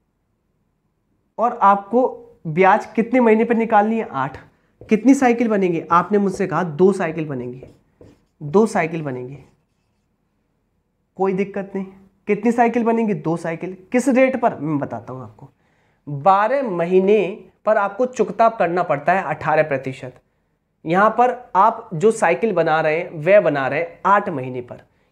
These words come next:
क्योंकि यहाँ पर आठ महीने पर दे हैं। बारह महीने पर अठारह प्रतिशत, तो आठ महीने पर कितना लगेगा,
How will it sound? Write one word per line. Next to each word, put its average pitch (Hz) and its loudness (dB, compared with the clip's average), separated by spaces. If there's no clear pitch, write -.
क्योंकि 190 -2
यहाँ 180 2
पर 214 2
आठ 180 2
महीने 147 -4
पर 143 -4
दे 123 -8
हैं। - -14
बारह 196 2
महीने 170 0
पर 226 -2
अठारह 160 -2
प्रतिशत, 180 -6
तो 220 -2
आठ 185 2
महीने 151 -2
पर 185 -2
कितना 185 -8
लगेगा, 180 -12